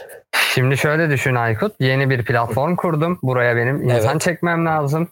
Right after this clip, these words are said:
Speaker 1: Bu adamların
Speaker 2: Tamam.
Speaker 1: her birinin baktığında üçer beşer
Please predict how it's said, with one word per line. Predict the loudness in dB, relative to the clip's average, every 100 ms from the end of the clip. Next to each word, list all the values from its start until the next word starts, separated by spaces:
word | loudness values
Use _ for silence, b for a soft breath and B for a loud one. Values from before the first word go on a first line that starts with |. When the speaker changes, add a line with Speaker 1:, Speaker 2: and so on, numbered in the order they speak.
| _
Speaker 1:
Bu | 0 2
adamların | 2 0 0 0
Speaker 2:
Tamam. | 2 0
Speaker 1:
her | 0 0
birinin | 0 0 0
baktığında | 0 0 -2 0
üçer | 0 0 -2 0
beşer | 0 -2